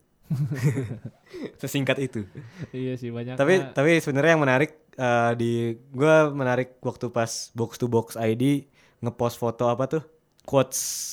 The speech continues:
Speaker 1: yang bilang siapa ya, gua lupa. Bentar, bentar. Si Hans Peter Briegel pas Jerman degradasi langsung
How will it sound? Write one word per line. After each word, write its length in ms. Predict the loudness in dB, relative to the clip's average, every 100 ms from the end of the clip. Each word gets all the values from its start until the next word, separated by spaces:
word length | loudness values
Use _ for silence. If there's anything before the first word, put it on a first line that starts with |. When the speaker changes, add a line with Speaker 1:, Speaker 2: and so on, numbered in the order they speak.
| -4
Speaker 1:
yang 180 | -2 0
bilang 520 | 2 4 2 0 -2
siapa 280 | -4 -4 -4
ya, 80 |
gua 120 | -4 -6
lupa. 160 | -6 -10 _ _ _
Bentar, 160 | -12
bentar. 200 | -12 -14 -18 _ _ _ _ _ _ _ _ _ _ _
Si 300 | -10 0 2
Hans 380 | 4 2 2 -2
Peter 320 | -4 0 0
Briegel 640 | 2 0 4 6 6 4 -2 -2
pas 380 | 0 0 -4
Jerman 400 | -4 -2 0 0
degradasi 400 | 0 0 0 0
langsung 260 | 0 0 0